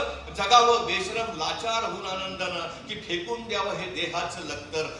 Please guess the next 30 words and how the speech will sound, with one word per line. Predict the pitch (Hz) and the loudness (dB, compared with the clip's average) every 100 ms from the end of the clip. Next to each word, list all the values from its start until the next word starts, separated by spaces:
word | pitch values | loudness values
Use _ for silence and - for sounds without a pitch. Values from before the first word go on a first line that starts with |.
| - | -10
मृत्यूच्या | 160 160 170 170 151 | -8 -6 -4 -2 0
काळ्या | - 127 143 147 | -2 0 0 2
शार | - 143 147 | 0 2 2
डोहात | 123 127 123 123 - - | 0 0 0 0 -2 -2
आणि | 170 | 0
करून | 165 165 220 240 214 | 2 4 6 4 2
टाकावा | - - 190 | 2 4 4
सर्वांचा | - 143 156 185 - 175 156 | 4 2 4 4 4 0 -2
शेवट | 151 147 147 - 135 | 0 2 0 -2 -4
एकाच | 143 165 170 160 - | -2 2 2 2 0
प्रहारानं, | 143 135 135 131 123 - - - - | 0 2 0 0 -2 -6 -10 -12 -4
माझा, | 139 - - 151 156 - | 4 6 8 8 6 4
तुझा, | 135 151 | 2 2
याचा | 151 160 139 156 | 4 4 2 2
आणि | 131 120 127 | 0 0 -4
त्याचाही. | - 120 131 123 - - - - - - - - - - - - - - | -2 -2 -4 -6 -8 -12 -14 -14 -14 -14 -14 -14 -14 -14 -14 -14 -12 -10
मृत्यूच्या | - 170 165 165 | -2 0 4 4
महासर्पानं | 160 - 160 175 156 147 156 156 160 | 6 6 8 6 6 4 6 6 6
जीवनाला | - 147 160 156 156 147 | 6 4 6 6 8 8
असा | 139 - 160 - | 8 6 4 4
डंख | 160 - 160 | 2 0 0
मारावा | 147 139 143 135 127 - - - | 4 6 6 8 6 4 0 -2
की | 156 | 2
नंतर | 160 165 165 - | 4 4 4 4
निद्रा, | 175 165 170 | 4 4 4
निद्रेला | 160 131 135 151 151 | 2 0 0 2 4
नसावा | 143 - 139 139 131 | 2 0 2 4 4
जागृतीचा | 117 120 - 127 127 123 | 4 0 -2 -6 -6 -4
किनारा | 117 - 139 131 127 - | -6 -4 -2 0 0 0
कधीही. | - 92 - - - | -4 -6 -8 -8 -10